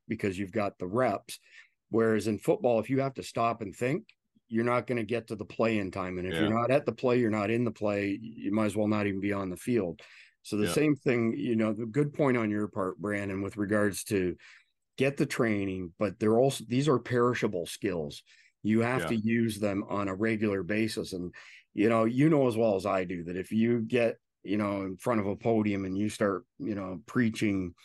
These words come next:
Speaker 1: that people should exercise and that they should eat a clean diet, they will tune you out and your content will get no hits. So
Speaker 2: Yeah.
Speaker 1: we, we frequently say those are personal decisions, but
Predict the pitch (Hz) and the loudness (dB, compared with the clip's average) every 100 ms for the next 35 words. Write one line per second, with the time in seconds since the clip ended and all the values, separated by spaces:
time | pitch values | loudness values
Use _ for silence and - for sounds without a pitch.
0 | 302 302 _ _ _ - 107 92 - _ | -16 -16 _ _ _ -2 0 0 -4 _
1 | 117 110 101 98 98 95 110 - 101 110 | -4 -2 -2 -2 0 0 -2 -4 -4 -2
2 | 98 104 98 90 90 87 76 90 - 98 | 0 0 -2 -4 -6 -8 -6 -6 -2 0
3 | 104 101 104 98 92 95 90 95 117 120 | 0 0 0 2 2 0 0 0 0 0
4 | 117 131 127 127 117 110 110 113 - 95 | 0 2 4 4 2 0 0 -2 -4 -6
5 | 101 - 110 110 107 113 - 87 95 92 | -6 -2 0 0 0 0 -2 -6 -2 0
6 | 92 101 101 101 90 101 101 - - - | 0 -2 0 0 0 -2 -2 -6 -18 -20
7 | - - _ - 85 101 110 139 143 147 | -20 -20 _ -8 0 2 4 4 4 4
8 | 151 151 135 139 104 95 101 95 104 98 | 4 4 4 2 0 0 0 2 0 -2
9 | 92 110 104 113 90 87 - 110 101 90 | -2 -2 -2 -4 -4 -4 0 2 2 -4
10 | 87 98 90 | -4 -4 -2